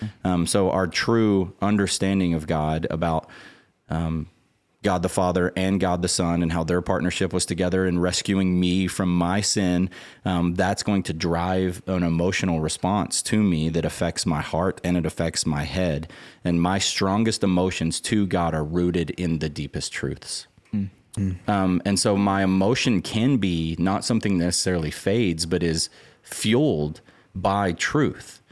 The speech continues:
Speaker 2: And the more that I engage with truth, the more I can be emotional in my response to him. And so, uh, in saying that, I, it, I think this can go both ways, that,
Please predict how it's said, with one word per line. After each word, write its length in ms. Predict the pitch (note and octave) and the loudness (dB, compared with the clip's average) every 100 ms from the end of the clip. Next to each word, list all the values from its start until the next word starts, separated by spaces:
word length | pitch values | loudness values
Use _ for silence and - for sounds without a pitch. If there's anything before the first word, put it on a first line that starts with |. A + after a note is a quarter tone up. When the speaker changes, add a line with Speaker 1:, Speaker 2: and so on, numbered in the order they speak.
| _ _ _ | _ _ _
Speaker 2:
And 180 | F#2+ F#2+ | 0 2
the 60 | F2+ | 2
more 200 | F#2+ G#2 | 2 2
that 120 | F#2+ | 2
I 80 | F2+ | 0
engage 460 | E2 F#2+ B2+ C3 | 0 0 0 0
with 180 | F#2 - | -2 -2
truth, 260 | - F2+ - | 0 0 0
the 100 | F#2 | 0
more 200 | F#2 F2 | 2 0
I 80 | |
can 180 | F2 F2+ | 0 -2
be 140 | F2 E2+ | 0 0
emotional 720 | D#2+ D#2+ F#2 B2+ - F#2 D#2+ G2 | 0 0 0 0 0 0 0 0
in 160 | G2+ | 0
my 160 | F#2+ E2+ | 2 0
response 880 | D#2 D2+ - - F#2 F2+ - - - | -2 -2 -4 0 0 0 -2 -6 -6
to 280 | - A2+ G#2+ | -4 0 2
him. 440 | F2 E2 D#2 F2 F2 | 2 -2 -2 -4 -2
And 140 | F2 | 0
so, 320 | - G2+ F2+ - - - - - | 2 2 0 -4 -18 -20 -8 -2
uh, 400 | F#2 E2+ D#2+ - - _ _ _ | 0 0 -2 -4 -10 _ _ _
in 160 | A2+ G2+ | 0 2
saying 460 | - A#2 D3 B2+ | 0 2 2 2
that, 380 | D#2+ D2+ D#2+ - | 2 0 0 -2
I, 120 | D2 - | -4 -2
it, 180 | G2 - - | -4 -6 -6
I 80 | G2 | -4
think 180 | - G#2 | -2 -2
this 160 | G2 - | -2 0
can 140 | G2 | 0
go 120 | F#2+ | 2
both 220 | F#2 F#2 | 2 0
ways, 340 | A#2+ A#2+ D#2 - | 0 0 0 -4
that, 300 | F#2 F#2 | -2 -2